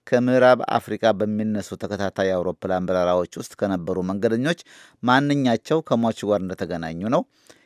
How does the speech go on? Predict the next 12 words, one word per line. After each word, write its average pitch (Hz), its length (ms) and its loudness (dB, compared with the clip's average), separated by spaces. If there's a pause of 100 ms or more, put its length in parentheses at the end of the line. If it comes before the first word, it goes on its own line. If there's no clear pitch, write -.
(160)
ኢቦላ 127 300 6 (120)
በብዛት 110 580 0
ሕይወት 113 340 2
ካጠፋባቸው 90 840 -4
አካባቢዎች 90 560 -2
ዋነኞቹ 95 760 -4
ደግሞ 90 240 -6 (100)
የምዕራብ 98 500 -2
አፍሪካ 87 340 -8
ሀገሮች 76 360 -8
እንደሆኑ 80 360 -12
ይታወቃል። 90 680 2